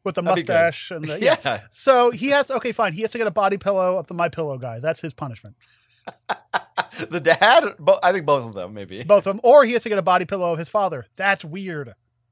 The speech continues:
Speaker 2: <laughs> Ew.
Speaker 1: Can you get custom body pill-, I'm sure you can get custom body
Speaker 2: I'm
Speaker 1: pillows.
Speaker 2: sure. The
Speaker 1: Wait
Speaker 2: dad
Speaker 1: till
Speaker 2: has
Speaker 1: we
Speaker 2: to have one of the son, and the son has to
Speaker 1: And
Speaker 2: have
Speaker 1: has
Speaker 2: one
Speaker 1: to have
Speaker 2: of the
Speaker 1: one
Speaker 2: dad.
Speaker 1: of the dad. Yep. So, um,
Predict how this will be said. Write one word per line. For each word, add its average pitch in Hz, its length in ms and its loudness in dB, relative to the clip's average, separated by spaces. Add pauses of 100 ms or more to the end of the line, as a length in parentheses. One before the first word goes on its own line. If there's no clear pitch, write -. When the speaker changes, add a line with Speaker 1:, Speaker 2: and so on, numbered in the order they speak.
Speaker 2:
<laughs> - 400 -20
Ew. - 520 -4
Speaker 1:
Can 285 180 0
you 415 160 -2
get 415 220 2
custom 285 440 0
body 254 260 -2
pill-, 269 120 -6
I'm 214 140 -2
sure 202 180 -4
you 185 60 -6
can 156 80 -10
get 135 120 -12
custom 135 280 -10
body 123 240 -10
Speaker 2:
I'm 160 140 4
Speaker 1:
pillows. 123 100 -8
Speaker 2:
sure. 117 420 0 (340)
The 160 160 2
Speaker 1:
Wait 233 100 6
Speaker 2:
dad 175 220 6
Speaker 1:
till - 80 4
Speaker 2:
has 185 40 2
Speaker 1:
we 254 60 -4
Speaker 2:
to 180 60 -2
have 156 200 4
one 151 160 0
of 139 120 -8
the 131 100 -4
son, 131 400 2
and 127 100 -6
the 127 80 -6
son 135 240 0
has 98 220 -4
to 180 80 -2
Speaker 1:
And - 80 -4
Speaker 2:
have 139 160 4
Speaker 1:
has 170 60 -4
Speaker 2:
one 156 80 -2
Speaker 1:
to 143 40 0
have 180 80 -2
Speaker 2:
of 151 60 -6
the - 60 -6
Speaker 1:
one 165 80 -2
Speaker 2:
dad. 131 100 0
Speaker 1:
of 156 60 -6
the 147 60 -8
dad. 143 480 0 (380)
Yep. 185 220 -2 (400)
So, 247 300 4
um, 226 280 6